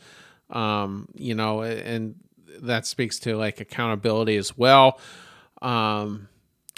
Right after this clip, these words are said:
John Farrell was, like, way extreme in that direction. So that, that wasn't good either. He lost the clubhouse, but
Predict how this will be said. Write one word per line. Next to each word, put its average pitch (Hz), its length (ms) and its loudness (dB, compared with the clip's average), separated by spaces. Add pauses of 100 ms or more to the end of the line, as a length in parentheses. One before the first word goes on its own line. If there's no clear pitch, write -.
(120)
John 143 300 4
Farrell 123 420 2
was, 107 160 -4
like, 104 300 -6
way 117 720 0
extreme 110 500 -4
in 104 100 -4
that 107 220 -2
direction. 104 720 -6
So 101 520 -6 (160)
that, 113 200 -4
that 113 240 2
wasn't 107 360 -6
good 104 320 -2
either. 104 340 -2
He 110 100 -4
lost 110 340 -2
the 101 60 -12
clubhouse, 110 640 -2
but 107 300 -2